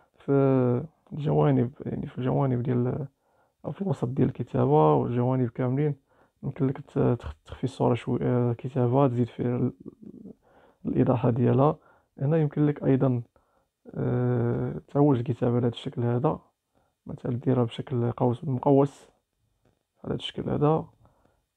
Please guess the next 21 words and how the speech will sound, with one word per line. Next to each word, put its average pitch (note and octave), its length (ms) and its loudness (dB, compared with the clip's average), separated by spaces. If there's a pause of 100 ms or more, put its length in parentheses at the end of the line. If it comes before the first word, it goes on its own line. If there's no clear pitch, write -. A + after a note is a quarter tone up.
(340)
يعني B2 460 -2
بزاف C3 400 2
الخصائص C3 720 0 (680)
غادي B2+ 140 -6
نديرو B2 320 -2
ابوندوني. B2 580 0 (600)
هنا D#3 220 2
ايضا E3 340 2 (100)
كاين، D3+ 280 -2
آه، C#3+ 380 2
نقدروا C3 480 0 (240)
نقصوا، C#3 460 -2
يعني B2 140 2
نقطعوا C3+ 400 -2
من، B2 240 0
آه، A#2+ 320 -4
من - 240 -6 (180)
الحجم B2 380 -4
ديال A#2+ 380 0
الصوره D3 480 0 (880)
ايضا. C#3+ 340 2